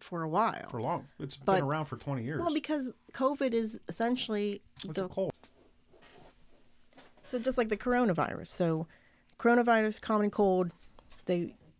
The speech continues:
Speaker 1: you know, they are a coronavirus. So
Speaker 2: Right.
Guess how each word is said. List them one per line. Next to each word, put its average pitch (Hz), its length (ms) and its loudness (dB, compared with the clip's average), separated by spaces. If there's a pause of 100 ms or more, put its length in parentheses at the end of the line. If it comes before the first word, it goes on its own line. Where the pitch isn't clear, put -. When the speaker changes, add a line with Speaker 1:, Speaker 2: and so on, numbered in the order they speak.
(200)
Speaker 1:
you 185 160 -2
know, 160 140 0
they 160 180 -2
are 165 420 -2
a 175 60 -2
coronavirus. 170 800 -4
So 160 400 -6
Speaker 2:
Right. 90 120 -12